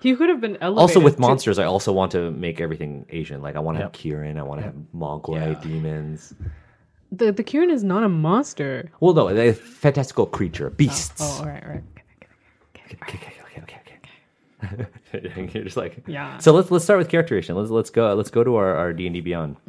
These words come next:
Speaker 1: All right.
Speaker 3: Hmm.
Speaker 2: So,
Speaker 1: I'm ready.
Speaker 2: um, I would like all of you to, uh,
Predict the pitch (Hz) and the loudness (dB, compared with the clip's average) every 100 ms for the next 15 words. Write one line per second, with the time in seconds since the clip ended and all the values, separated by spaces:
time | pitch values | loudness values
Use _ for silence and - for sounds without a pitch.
0 | 185 165 156 104 87 85 _ - 92 87 | -14 -10 -8 -8 -10 -16 _ -2 2 2
1 | 85 87 87 87 87 78 - _ _ _ | 0 0 0 -2 -6 -10 -14 _ _ _
2 | _ _ _ _ _ _ _ _ _ - | _ _ _ _ _ _ _ _ _ -20
3 | _ - 98 87 87 - 85 87 82 82 | _ -4 0 2 0 -2 -4 -4 -4 -6
4 | - 82 76 73 69 67 | -4 -2 -2 -2 -2 -4